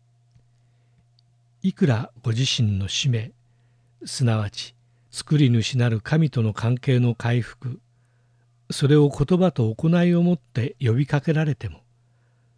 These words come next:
それはその通りには受け取られず、この世的な考えや希望や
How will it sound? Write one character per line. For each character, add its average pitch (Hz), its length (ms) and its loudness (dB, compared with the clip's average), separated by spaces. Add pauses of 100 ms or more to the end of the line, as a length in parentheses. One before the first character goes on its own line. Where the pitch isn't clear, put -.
(120)
そ - 160 -4
れ 107 80 2
は 104 140 -2
そ - 160 -4
の 127 120 2
通 147 220 2
り 117 120 0
に 107 100 -2
は 101 300 -6
受 127 240 0
け - 0 -
取 120 160 -4
ら 117 100 0
れ 117 120 0
ず、 - 220 -12 (1200)
こ 113 140 -2
の 117 140 4
世 110 120 4
的 131 240 0
な 127 160 4
考 127 100 -2 (260)
え 107 120 -2
や 95 160 -12 (380)
希 - 180 -2
望 117 240 4
や 117 200 -2